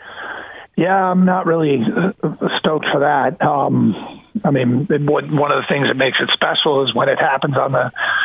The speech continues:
on the calendar, and it won't, it won't mean, it, it's,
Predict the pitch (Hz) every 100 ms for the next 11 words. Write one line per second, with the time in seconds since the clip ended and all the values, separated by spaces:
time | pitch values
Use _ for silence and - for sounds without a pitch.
0 | - - 143 - - 160 185 175 143 139
1 | 135 131 135 165 165 165 _ - 147 139
2 | 170 170 139 156 185 196 196 196 170 -
3 | 135 131 147